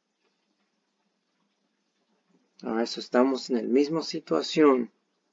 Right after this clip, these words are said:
que antes. Alright, so aplica a nosotros en este tiempo también.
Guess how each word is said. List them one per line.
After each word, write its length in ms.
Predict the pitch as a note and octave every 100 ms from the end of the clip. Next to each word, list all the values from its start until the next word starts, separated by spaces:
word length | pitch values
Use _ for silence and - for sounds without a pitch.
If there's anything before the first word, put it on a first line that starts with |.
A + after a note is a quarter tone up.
| _
que 160 | C#3 C3
antes. 640 | C#3+ C3 B2+ G2+ - - _ _ _ _ _ _ _ _ _ _ _ _ _ -
Alright, 300 | A2+ B2 B2
so 340 | - B2 A2+ _ _ _
aplica 640 | A2 - C3+ D#3 D3+ C#3
a 40 |
nosotros 640 | B2 A2+ - B2+ - G#2+ A2+
en 120 | A2
este 260 | G#2+ G#2+
tiempo 340 | - A#2 G#2 G2+
también. 500 | - G#2 A#2+ G#2+